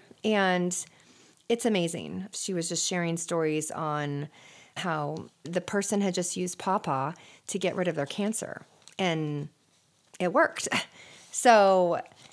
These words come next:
it is a plant, and it is in all kinds of places all over the world where it's grown at.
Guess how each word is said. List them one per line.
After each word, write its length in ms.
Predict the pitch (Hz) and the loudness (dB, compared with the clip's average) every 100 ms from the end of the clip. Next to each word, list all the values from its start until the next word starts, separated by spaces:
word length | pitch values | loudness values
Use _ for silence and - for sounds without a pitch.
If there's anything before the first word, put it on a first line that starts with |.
| - - - | -20 -20 2
it 220 | 226 233 | 4 6
is 180 | 233 220 214 | 2 2 0
a 100 | 190 | 0
plant, 920 | - - 240 208 170 214 466 - - - | -2 -2 2 4 4 2 0 -2 -6 -6
and 200 | 208 196 | -2 -2
it 180 | - 208 | -2 0
is 540 | 220 208 190 180 - - _ _ - - | 2 2 0 -2 -10 -12 _ _ -14 -2
in 240 | 220 196 - | 0 0 2
all 240 | 185 240 | 4 4
kinds 320 | - 233 214 | 2 -2 0
of 80 | 214 | -4
places 460 | - 170 170 170 - - | -2 -4 -2 -6 -6 -2
all 320 | 160 180 - | 0 2 0
over 240 | 160 165 | -2 -4
the 120 | 165 151 | -4 -4
world 480 | 139 58 50 - - | -2 -4 -8 -12 -8
where 200 | 170 143 | -2 -2
it's 160 | 143 | -4
grown 280 | - 156 135 | -6 -4 -2
at. 360 | 120 87 - | -4 -8 -10